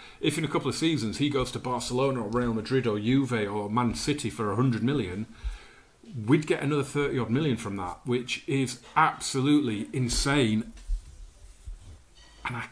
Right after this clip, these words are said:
kind of think we don't have a choice. Um, if you look at our finances, we, it would, that thirty-two million and the f-, and the two seven million, the two seven million installments on their own,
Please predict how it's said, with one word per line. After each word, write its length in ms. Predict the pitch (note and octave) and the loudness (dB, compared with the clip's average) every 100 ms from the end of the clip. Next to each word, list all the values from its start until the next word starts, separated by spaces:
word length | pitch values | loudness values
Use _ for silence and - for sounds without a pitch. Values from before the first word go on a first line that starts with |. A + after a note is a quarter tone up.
| - | -12
kind 460 | - D3 F3+ F3 | -2 0 2 0
of 80 | C3 | -2
think 540 | - D#3 C3+ G2 - - - - - - - | -2 0 0 -4 -12 -20 -20 -20 -20 -14 -8
we 80 | |
don't 380 | A2+ C3 D#3+ D#3+ | -4 0 0 0
have 180 | B2+ C3+ | -2 -4
a 40 | |
choice. 520 | A#2+ D3+ D#3+ G#2+ - - - - - | -2 0 2 0 -2 -12 -18 -20 -8
Um, 460 | B2 B2+ C3+ D3+ - - | 0 2 2 -2 -8 -12
if 200 | B2+ C#3 | -4 0
you 80 | |
look 320 | C3 E3 F3 - | 2 2 0 -4
at 40 | |
our 140 | D3 | -4
finances, 840 | B2+ - D3 D#3 A#2+ A#2 A2 F#2+ - - - C#3+ | -2 0 0 2 -2 -4 -10 -12 -14 -18 -12 0
we, 280 | C#3 D3 C#3 - - - - D#3 - - - | 0 0 -8 -14 -16 -20 -20 -20 -6 -4 2
it 200 | D#3+ D3+ | 2 6
would, 420 | F3 D#3+ - C3 | 8 8 4 -2
that 200 | C#3+ C#3 | -2 -2
thirty-two 520 | - E3 D#3 - D3+ | 2 2 2 4 4
million 380 | D3 D#3 B2+ A#2 | 6 4 4 2
and 240 | B2+ C3+ C3+ | 2 4 2
the 40 | |
f-, 260 | B2+ - - C3+ | -2 -6 -6 0
and 180 | C3+ | 2
the 40 | C3 | 2
two 280 | - E3+ C3+ | 0 0 0
seven 340 | - D#3 C#3 | 2 2 4
million, 280 | D3 D3 C#3 | 4 2 0
the 80 | B2 | 0
two 200 | - G#3+ | 2 2
seven 300 | - D3 D#3 | 2 2 4
million 220 | D#3 B2 | 4 4
installments 640 | A#2 - E3+ B2 G2+ - - - - - | 2 2 2 2 -2 -6 -14 -12 -12 0
on 160 | D3 C3 | 2 4
their 180 | A#2+ D3 | 4 4
own, 360 | D#3 G2 G2 | 2 0 -6